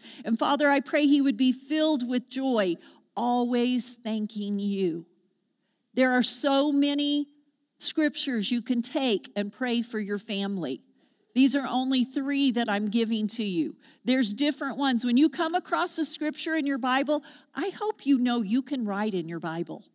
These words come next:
Right? In fact, I just ordered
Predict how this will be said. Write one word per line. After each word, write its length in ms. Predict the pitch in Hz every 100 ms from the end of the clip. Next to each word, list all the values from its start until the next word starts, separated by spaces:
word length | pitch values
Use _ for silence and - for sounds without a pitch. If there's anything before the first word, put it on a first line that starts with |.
| _ _ _ _ _ _ _ _ _ _ _ 226
Right? 520 | 233 262 269 - - _ _ _ _ -
In 100 | 214
fact, 260 | 285 285
I 80 | 294
just 300 | 269 320 -
ordered 640 | - 262 294 262 226 226